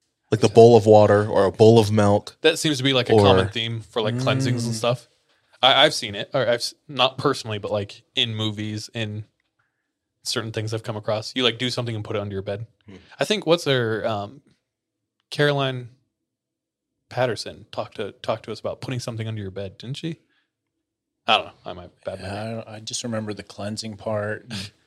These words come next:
Speaker 3: <laughs> the energy, the one you bring to the ground or whatever, dude.
Speaker 2: Yeah.
Speaker 3: It's been a while.
Speaker 2: <laughs>
Speaker 3: It's been, like, two years since we had that
Speaker 2: Yeah.
Speaker 3: conversation. All right, guys. So tonight,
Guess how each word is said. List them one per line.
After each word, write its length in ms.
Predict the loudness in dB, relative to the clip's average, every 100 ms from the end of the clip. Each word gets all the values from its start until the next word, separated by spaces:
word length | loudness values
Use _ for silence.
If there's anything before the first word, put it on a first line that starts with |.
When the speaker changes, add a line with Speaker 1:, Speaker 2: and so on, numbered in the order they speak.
| _ _
Speaker 3:
<laughs> 460 | _ _ _ _ -2
the 140 | -2
energy, 540 | 0 -6 -10 -12 -14 -18 _ -6
the 320 | -6 -6 -8
one 220 | -6 -4
you 80 | -2
bring 180 | -4 -6
to 100 | -8
the 80 | -8
ground 320 | -8 -8 -8
or 40 |
whatever, 320 | -8 -8 -8 -10
dude. 260 | -12 -12 -8
Speaker 2:
Yeah. 200 | -6 -6 -10 _ _ _
Speaker 3:
It's 160 | -12 0
been 180 | 2 4
a 40 |
while. 320 | 2 0 -4 -8
Speaker 2:
<laughs> 80 | -8
Speaker 3:
It's 320 | -8 -10 -6
been, 120 | -2
like, 160 | -2 -4
two 140 | -6
years 300 | -6 -6 -6
since 220 | -10 -12 -10
we 60 |
had 160 | -10 -10
that 220 | -12 -12
Speaker 2:
Yeah. 80 | -12
Speaker 3:
conversation. 720 | -10 -10 -8 -6 -6 -10 -16 -20 _ _ _ _ _ _ _ _ _ 4
All 80 | 4
right, 160 | 6
guys. 380 | 2 -2 -4 -6 _ _ -20 -20 _ _ -10
So 500 | 4 10 10 8 2 -6
tonight, 540 | 0 4 6 6 2